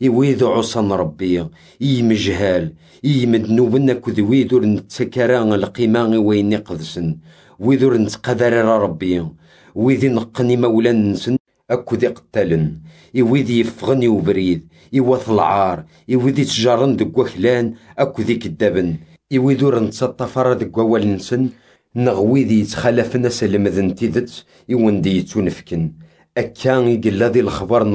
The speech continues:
lxir i d-yettunefken, i d-isbegginen tamanagt n Sidi Rebbi Ameɣlal. Ad ḥemdeɣ Ɛisa Lmasiḥ, Ssid-nneɣ i yisǧehden, i yifkan laman i wakken ad iliɣ d aqeddac-is.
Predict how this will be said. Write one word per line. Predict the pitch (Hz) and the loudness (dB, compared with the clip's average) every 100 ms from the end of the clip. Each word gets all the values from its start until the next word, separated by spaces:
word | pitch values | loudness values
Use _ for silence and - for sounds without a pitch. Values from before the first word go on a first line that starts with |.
| 95 | -2
lxir | - 127 123 | -2 0 2
i | 110 95 | 2 -2
d-yettunefken, | 80 95 - 104 87 - - 82 78 - - - | -4 -12 -6 -4 -4 -6 -8 -6 -6 -8 -18 -12
i | 117 | -10
d-isbegginen | - 135 - 101 104 98 123 120 135 - _ | -8 -8 -6 -6 -6 -4 0 0 -2 -6 _
tamanagt | _ - 123 117 117 127 113 113 | _ -2 0 2 2 0 -2 -6
n | 101 | -6
Sidi | - 113 117 | -4 -2 0
Rebbi | 101 85 120 120 | 0 -2 -2 0
Ameɣlal. | 98 98 90 87 85 80 78 78 _ _ | 0 0 0 0 0 0 -2 -6 _ _
Ad | - 127 | -2 -2
ḥemdeɣ | 110 120 113 110 139 104 | 0 0 2 2 2 2
Ɛisa | 127 123 131 | 0 0 0
Lmasiḥ, | 120 123 117 131 123 | 2 0 -2 -2 -2
Ssid-nneɣ | - 127 101 107 120 | -4 -4 -2 0 0
i | 117 113 | 0 0
yisǧehden, | 113 - 82 95 87 90 87 78 - - _ | 0 -4 -6 -6 -6 -6 -6 -6 -12 -20 _
i | 127 | -6
yifkan | 123 131 - - 139 127 | -2 -2 -2 -2 0 2
laman | 123 120 131 127 113 - _ | 2 2 2 0 -4 -14 _
i | 131 | -2
wakken | 131 127 - 120 | 0 0 -2 -2
ad | 123 120 | 0 2
iliɣ | 110 123 101 104 | 2 2 2 0
d | 107 | -2
aqeddac-is. | 95 82 104 - 87 80 - | -4 -6 -6 -6 -10 -10 -14